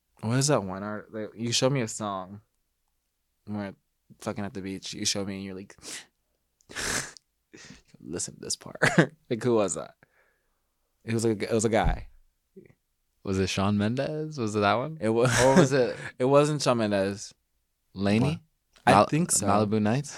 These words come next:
Speaker 1: Yes, I think it was
Speaker 2: Laney?
Speaker 1: that
Speaker 2: Yeah,
Speaker 1: one.
Speaker 2: it's a
Speaker 1: Yeah.
Speaker 2: great song.
Speaker 1: Oh my God. Guys, I'm not kidding.
Speaker 2: Well, I could go through
Speaker 1: You don't have to, friend. You don't have to.
Speaker 2: Mm, but
Speaker 1: It's
Speaker 2: I,
Speaker 1: okay.
Speaker 2: I listen to all, I listen to all
Speaker 1: It's
Speaker 2: kinds of
Speaker 1: okay,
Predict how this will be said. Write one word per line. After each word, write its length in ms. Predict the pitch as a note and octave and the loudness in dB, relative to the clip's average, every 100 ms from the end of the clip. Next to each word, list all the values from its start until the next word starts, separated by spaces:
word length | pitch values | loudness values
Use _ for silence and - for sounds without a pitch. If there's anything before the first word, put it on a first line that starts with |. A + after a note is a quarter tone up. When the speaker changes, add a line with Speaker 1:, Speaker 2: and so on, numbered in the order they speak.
| - | -14
Speaker 1:
Yes, 680 | A#2 C3+ D3 D#3 C3 A2 - - - | -2 2 4 2 0 -4 -10 -10 -4
I 40 | |
think 120 | A#2 G#2 | 2 4
it 40 | |
was 140 | B2+ | 4
Speaker 2:
Laney? 220 | A2+ G#2 F#2+ | 4 2 0
Speaker 1:
that 40 | |
Speaker 2:
Yeah, 60 | E2+ | -4
Speaker 1:
one. 100 | A2+ - | -10 -8
Speaker 2:
it's 100 | - | -2
a 20 | |
Speaker 1:
Yeah. 60 | G2+ | 2
Speaker 2:
great 180 | G2 | 2
song. 340 | D#2 G2 D2 A1 _ _ - - - - - - | 2 -2 -6 -12 _ _ -20 -20 -20 -20 -12 -2
Speaker 1:
Oh 120 | B2 | 0
my 140 | B2 A2+ | 2 4
God. 280 | A2 G2+ A2 | 2 0 0
Guys, 260 | B2 B2 | 2 2
I'm 120 | A#2+ | 0
not 200 | A#2+ A#2+ | 2 2
kidding. 400 | A#2+ A#2 A#2+ C3 B2 | 2 2 2 0 0
Speaker 2:
Well, 120 | D#3+ | 2
I 100 | F#3+ | 2
could 140 | A3+ | 0
go 140 | E3+ G3 | 0 0
through 480 | - F#3+ D3 A2 - _ _ - - - | 0 0 0 -2 -6 _ _ -12 -8 -2
Speaker 1:
You 120 | D#3+ | 2
don't 140 | D3+ C3+ | 4 4
have 180 | B2 - | 2 0
to, 100 | A#2 | -2
friend. 340 | A2 F#2+ F#2 - - | -2 -2 -4 -10 -4
You 120 | A2 | 2
don't 180 | A2 G#2+ | 4 2
have 220 | F#2+ F#2+ | 0 -4
to. 120 | - | -6
Speaker 2:
Mm, 240 | E2+ C#3+ C3 | -4 -2 2
but 80 | B2 | 4
Speaker 1:
It's 100 | A2+ | 2
Speaker 2:
I, 40 | |
Speaker 1:
okay. 240 | G#2 F#2 A#2+ B2+ - - C3 C3 - _ _ _ - | 0 -4 -10 -12 -12 -12 -14 -18 -20 _ _ _ 0
Speaker 2:
I 80 | D#3 | 2
listen 220 | F#3+ G#3 | 2 0
to 60 | - | 2
all, 220 | B2 - - | 2 2 0
I 140 | B2 | 2
listen 200 | C3 C3 | 2 0
to 60 | G#2+ | 0
all 60 | D3+ | 2
Speaker 1:
It's 80 | |
Speaker 2:
kinds 120 | E3 | 4
of 60 | |
Speaker 1:
okay, 60 | A#2+ | 2